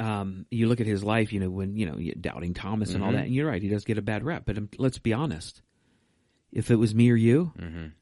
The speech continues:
Speaker 1: I would be doubting too.
Speaker 2: Be like, "Uh, I
Speaker 1: You
Speaker 2: wanna
Speaker 1: know.
Speaker 2: see the holes in his hands." And
Speaker 1: And we're
Speaker 2: Yeah.
Speaker 1: gonna read a scripture later about, you know, "Don't you remember the words that Jesus said?" And, and I think that we forget those words, 'cause I, I'm not gonna fault any of the disciples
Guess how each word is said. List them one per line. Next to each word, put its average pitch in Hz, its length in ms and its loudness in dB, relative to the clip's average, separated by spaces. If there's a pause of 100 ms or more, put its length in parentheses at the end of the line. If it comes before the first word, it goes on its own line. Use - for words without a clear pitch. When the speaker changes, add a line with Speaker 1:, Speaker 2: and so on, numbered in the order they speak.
Speaker 1:
I 104 120 -6
would 107 100 0
be 110 80 4
doubting 110 320 2
too. 135 320 0
Speaker 2:
Be 95 120 -10
like, 90 260 -8
"Uh, - 40 -12
I 98 380 -6
Speaker 1:
You 107 60 -6
Speaker 2:
wanna 123 160 4
Speaker 1:
know. 107 80 4
Speaker 2:
see 113 100 0
the 92 120 -4
holes 90 320 -6
in 87 80 -6
his - 300 -10 (260)
hands." 80 500 -12
And 82 180 -14 (300)
Speaker 1:
And 135 240 4
we're 143 80 10
Speaker 2:
Yeah. 135 40 8
Speaker 1:
gonna 123 140 12
read 131 140 10
a 117 60 8
scripture 120 440 4
later 110 720 6
about, 101 460 0 (100)
you 117 140 0
know, 101 140 2 (600)
"Don't 110 320 6
you 107 60 2
remember 101 340 -2
the 98 100 -4
words 101 220 2
that 107 120 -6
Jesus 98 300 -2
said?" 147 280 -2 (320)
And, 120 100 4
and 135 180 6
I 127 60 8
think 165 220 2
that - 120 2
we 117 200 6
forget 113 340 -4
those 90 180 2
words, 101 140 -4
'cause 117 220 0 (420)
I, 151 300 2 (640)
I'm 170 160 8
not 202 140 10
gonna 147 160 8
fault 131 340 8
any 135 200 10
of 123 60 8
the 117 80 8
disciples 120 640 4